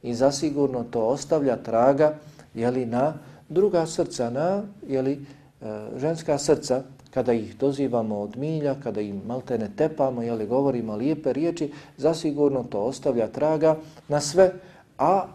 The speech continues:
trebamo uvijek imati na umu da su naši najbližnji toga najpreči, da su naši najbližnji toga najpreči. Mi se možda lijepo ophodimo prema drugima, želimo im, dakle, ukazati što je god moguće više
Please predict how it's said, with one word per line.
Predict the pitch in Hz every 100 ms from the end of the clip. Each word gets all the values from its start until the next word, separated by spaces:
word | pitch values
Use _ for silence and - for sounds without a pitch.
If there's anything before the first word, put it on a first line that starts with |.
| - -
trebamo | 127 143 160 147 135 123 117
uvijek | 143 180 156 139 117 92
imati | 131 139 127 120 101
na | 104
umu | 131 170 175 165
da | 123 123
su | 120 135
naši | 127 165 - 147
najbližnji | 175 208 202 196 185 180 170
toga | 185 175 160
najpreči, | 156 160 160 156 151 107 - -
da | 139
su | 139 131
naši | 139 180 156
najbližnji | 135 185 190 185 165 160
toga | 156 160 180
najpreči. | 131 131 135 -
Mi | 120 120
se | 139
možda | 160 156 143
lijepo | 165 170 143
ophodimo | 151 147 160 156 151 - - -
prema | 147 143 135
drugima, | 143 165 160 165 160 156 - - -
želimo | 131 160 160 147
im, | 139 127
dakle, | 139 139 147
ukazati | 127 135 151 151 147 135
što | -
je | 135
god | 143 151
moguće | 151 151 143 139
više | 135 160 160